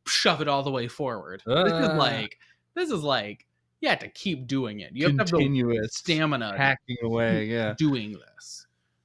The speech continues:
Speaker 2: Pretty
Speaker 1: Um,
Speaker 2: grim.
Speaker 1: yeah, it's pretty bad. He does it, though. He digs the bombs out of his arms, and they blow up. And so Jigsaw uses him to get information, is ostensibly, you know, what happens there.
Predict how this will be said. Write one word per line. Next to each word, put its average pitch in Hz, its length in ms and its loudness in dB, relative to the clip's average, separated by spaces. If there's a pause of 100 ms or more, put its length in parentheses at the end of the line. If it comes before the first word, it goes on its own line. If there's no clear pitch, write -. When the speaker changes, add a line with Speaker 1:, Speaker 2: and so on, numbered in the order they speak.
(160)
Speaker 2:
Pretty 117 460 -6
Speaker 1:
Um, 113 40 -10
Speaker 2:
grim. 107 340 -2 (1300)
Speaker 1:
yeah, 92 280 -6
it's 175 160 -6
pretty 320 160 2
bad. 107 260 0
He 262 140 0
does 269 220 4
it, 320 120 -2
though. 107 320 -4
He 156 160 -2
digs 190 280 0
the 233 80 0
bombs 156 340 2
out 127 120 2
of 110 80 -4
his 107 100 -8
arms, 98 580 -10 (100)
and 123 400 -8
they 123 180 -2
blow 120 300 -4
up. 95 400 -2
And 156 140 -2
so 175 100 2
Jigsaw 196 380 2
uses 151 340 0
him 147 140 -2
to 120 60 -6
get 120 140 -4
information, 107 720 -10
is 113 120 -14
ostensibly, 107 880 -8 (500)
you 117 160 -6
know, 82 120 -10 (480)
what 110 140 -4
happens 95 420 -4
there. - 280 -12